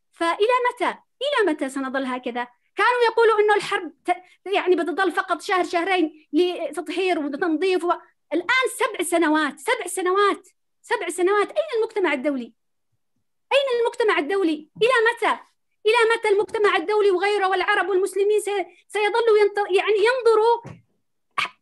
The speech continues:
قضية اليمن قضية لا تذكر على فكرة. اليمن قضيتها لا تذكر في، في،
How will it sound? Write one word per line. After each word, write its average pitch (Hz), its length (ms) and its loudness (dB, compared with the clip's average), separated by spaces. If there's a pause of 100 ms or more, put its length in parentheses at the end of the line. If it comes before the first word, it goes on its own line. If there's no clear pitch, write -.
(160)
قضية 523 400 2
اليمن 480 460 2
قضية 440 440 4
لا 427 160 0
تذكر 262 260 -4
على 277 200 0
فكرة. 262 420 -4 (320)
اليمن 508 460 2 (500)
قضيتها 440 600 2
لا 427 360 4
تذكر 294 360 -2
في، 302 160 -2
في، 320 140 0